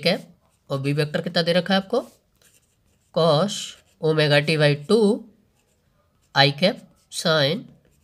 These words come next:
omega t by two j cap, है ना। अब हमें निकालना क्या है? डॉट प्रोडक्ट इनका,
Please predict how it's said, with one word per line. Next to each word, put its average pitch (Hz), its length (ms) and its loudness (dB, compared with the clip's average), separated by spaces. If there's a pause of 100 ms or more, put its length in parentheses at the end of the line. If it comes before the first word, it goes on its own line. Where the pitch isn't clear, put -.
(1040)
omega 151 340 0
t 151 140 -2
by 151 100 2 (180)
two 170 120 2 (1160)
j 156 240 4
cap, 294 220 0 (440)
है 175 80 0
ना। 285 100 -6 (380)
अब 160 80 6
हमें 196 180 4
निकालना 185 360 2
क्या 220 120 2
है? 202 60 2
डॉट 214 200 2
प्रोडक्ट 254 320 -2
इनका, 254 260 -6